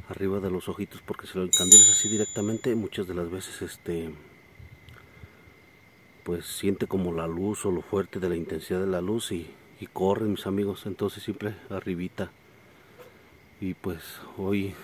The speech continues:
en esta cacería siempre la luna está un poco llena y, pues, también no crean que se dejan muy bien los animalitos,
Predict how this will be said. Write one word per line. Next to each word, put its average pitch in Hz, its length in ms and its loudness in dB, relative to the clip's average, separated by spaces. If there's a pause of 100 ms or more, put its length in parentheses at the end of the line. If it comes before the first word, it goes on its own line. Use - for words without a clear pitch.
en 98 140 -2
esta 98 180 -6
cacería 101 580 -2 (1000)
siempre 113 380 0
la 104 160 0
luna 107 240 0
está 110 280 2
un 110 160 -2
poco 110 420 0 (1400)
llena 131 380 8
y, 110 40 4
pues, 113 280 0 (1400)
también 95 320 0
no 104 80 2
crean 104 180 0
que 104 100 -2
se 104 140 0
dejan 98 240 2
muy 104 180 4
bien 104 200 4
los 104 100 -4
animalitos, 98 640 0